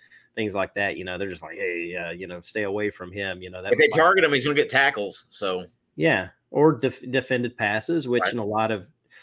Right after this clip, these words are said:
Speaker 2: Or
Speaker 1: you
Speaker 2: pick.
Speaker 1: know, I D P leagues like our, you know, in, in our scoring system, that's a point. You knock
Speaker 2: Right.
Speaker 1: down a pass, man, that's a point. So.
Speaker 2: Right.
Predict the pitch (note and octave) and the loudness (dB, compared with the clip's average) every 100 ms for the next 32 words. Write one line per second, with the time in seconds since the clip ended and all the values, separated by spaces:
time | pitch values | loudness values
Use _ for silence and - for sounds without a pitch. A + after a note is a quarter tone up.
0 | - B2 B2 E3+ G2 G2+ G2 _ - B2 | -2 2 6 6 6 0 -4 _ 0 2
1 | B2 A#2+ B2 A2+ A#2 B2+ A#2+ A2 A2+ A#2 | 2 0 0 2 2 2 0 0 0 2
2 | C#3+ C#3 B2+ A#2 B2+ A#2 A2 A2+ A2+ A#2 | 0 -2 -2 0 0 -2 -4 -6 -4 -6
3 | - A2 G#2+ C3+ C#3+ D3 - - - C3+ | -6 -8 -8 -8 -10 -8 -10 -12 -10 -8
4 | A3+ - _ A2 F3 D#3 A2+ - - A#3 | -8 -12 _ -14 -6 0 0 -2 -12 -10
5 | A3+ - A2 C#3 D3 D#3+ _ - - - | -10 -10 -8 -8 -8 -12 _ -14 -12 -14
6 | _ _ _ - C3+ | _ _ _ -2 -2